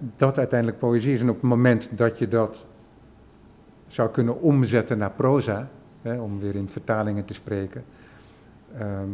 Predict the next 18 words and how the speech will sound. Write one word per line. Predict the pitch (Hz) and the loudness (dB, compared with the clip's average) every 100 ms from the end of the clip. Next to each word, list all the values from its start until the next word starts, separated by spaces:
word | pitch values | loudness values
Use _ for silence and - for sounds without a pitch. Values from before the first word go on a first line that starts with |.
| 98 | -10
zonder | 113 98 139 135 117 104 | -8 4 6 6 4 2
dat | 120 - | 0 0
je | |
iets | 147 - | -4 -6
verliest, | - 113 123 120 - - - - - | -4 0 2 0 -4 -16 -20 -20 -6
ja, | 110 107 | -2 0
dan | 113 | 0
is | 120 107 | -2 -4
er | 113 | -4
eigenlijk | 107 120 113 | -4 -4 -4
al | 104 | -4
geen | 110 | -6
sprake | - 117 104 107 | -6 -4 -4 -6
van | 110 | -8
poëzie. | 104 110 104 110 101 - - - - - - - - - - - - - - - - - - - - - - - - - - - - - - - - - - - - - - - | -4 -4 -4 -6 -10 -18 -20 -20 -20 -20 -20 -20 -20 -20 -20 -20 -20 -20 -20 -20 -20 -20 -20 -20 -20 -20 -20 -20 -20 -20 -20 -20 -20 -18 -16 -16 -20 -20 -20 -18 -18 -20 -20 -12
Zei | - 120 107 | 0 2 4
hij | 107 | 0
onverbiddelijk. | 127 120 - 104 117 104 98 - | 0 -2 -2 0 0 0 -2 -6